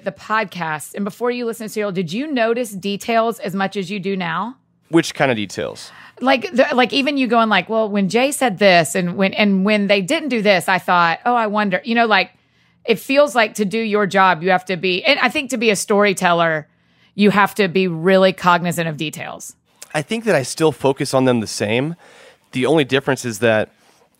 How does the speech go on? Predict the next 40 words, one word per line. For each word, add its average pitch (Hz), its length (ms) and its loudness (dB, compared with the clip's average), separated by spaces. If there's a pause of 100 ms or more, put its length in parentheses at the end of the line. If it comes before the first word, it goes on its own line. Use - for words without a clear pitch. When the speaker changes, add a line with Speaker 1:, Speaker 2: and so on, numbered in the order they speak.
Speaker 2:
as 120 220 0
a 104 80 -6
storyteller, 127 680 0
I'm 113 120 0
now 127 180 2
focusing 131 400 -4
on 113 140 2
details 110 540 -2
that 107 100 -4
I 104 40 -2
want 104 180 -2
to 101 40 -6
present 104 360 -8
to - 120 -14
you. 104 380 -6 (260)
Speaker 1:
Mm-hmm. 165 220 -2
Speaker 2:
So, 110 420 0 (320)
you 127 120 0
know, 107 200 -2 (380)
the 123 100 -4
goal 170 240 2
is 147 100 -2
to 135 100 -4
make 117 220 0
a 107 120 -6
super 127 760 -2 (300)
digestible, 117 880 -2 (120)
easy 135 260 -2
to - 160 -4
listen, 113 720 -2 (580)
easy 127 180 -4
to 127 80 2
follow 123 340 4
along 113 260 2
podcast 123 720 -2
that 107 100 -8
is 104 100 -8
still 113 260 -2
suspenseful 120 640 -4
and 104 140 -6